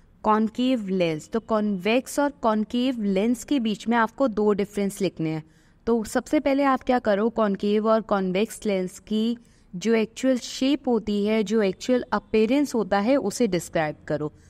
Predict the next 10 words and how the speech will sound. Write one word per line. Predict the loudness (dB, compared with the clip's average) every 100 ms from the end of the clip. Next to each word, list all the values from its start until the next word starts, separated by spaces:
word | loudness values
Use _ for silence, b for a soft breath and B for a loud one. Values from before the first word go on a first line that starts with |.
| b -8
तो |
फर्स्ट | -4 0 0 0
डिफरेंस | -2 -2 -2 -2
क्या | 0 0
रहेगा? | 0 0 -2
शेप। | -2 -2 -2 -2 -10 -20 -20 -6
तो | -4 0
convex | 2 2 2 0
lens | -2 0 0 2 0
is | -2 -2